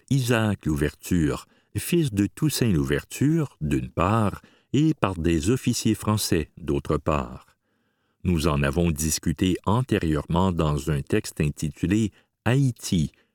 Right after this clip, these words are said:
mentalité d'esclave et régime politico-économique, en présentant les preuves dans le but de confondre le courant qui refuse de savoir. Vous écoutez «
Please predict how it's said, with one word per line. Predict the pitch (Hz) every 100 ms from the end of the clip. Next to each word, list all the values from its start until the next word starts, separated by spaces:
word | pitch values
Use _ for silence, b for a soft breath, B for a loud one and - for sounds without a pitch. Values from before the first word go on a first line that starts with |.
| -
mentalité | 80 82 90 87 85 80 71
d'esclave | 78 107 - 82 85 95 71
et | 71
régime | 90 80 101 110
politico-économique, | - 135 143 - 131 135 135 - 123 120 113 104 - - b b
en | 65 67
présentant | - 73 76 71 92 90
les | 69
preuves | - 78 82 87
dans | 78 71
le | 69
but | 71 131
de | 80
confondre | - 123 - 101 85 69 73
le | 71
courant | - 80 73 87 104
qui | -
refuse | 123 135 - 98 73 -
de | 67
savoir. | - 76 76 73 64 62 - _ _ _ _ _ _ _ _ _ _ _ _ _ _
Vous | - 82 90 82 95
écoutez « | 151 151 139 175 175 175